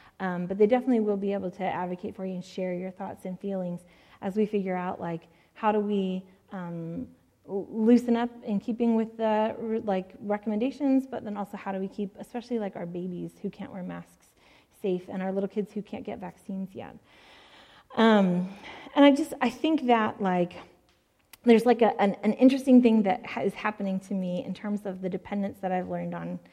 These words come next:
the dependence on God that I've learned. Um, I need to remember <laughs> that I'm dependent on God because the illusion of how much control I have over my life,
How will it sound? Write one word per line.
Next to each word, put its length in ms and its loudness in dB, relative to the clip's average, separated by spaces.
the 80 4
dependence 480 0
on 140 -4
God 320 -2
that 180 -2
I've 300 -4
learned. 420 -10
Um, 420 -4
I 80 4
need 260 12
to 100 0
remember 640 -2
<laughs> 40 -4
that 520 8
I'm 160 8
dependent 360 4
on 140 4
God 240 4
because 320 2
the 200 4
illusion 800 4
of 80 -8
how 120 -8
much 260 -8
control 420 0
I 140 0
have 260 -4
over 240 0
my 160 4
life, 260 2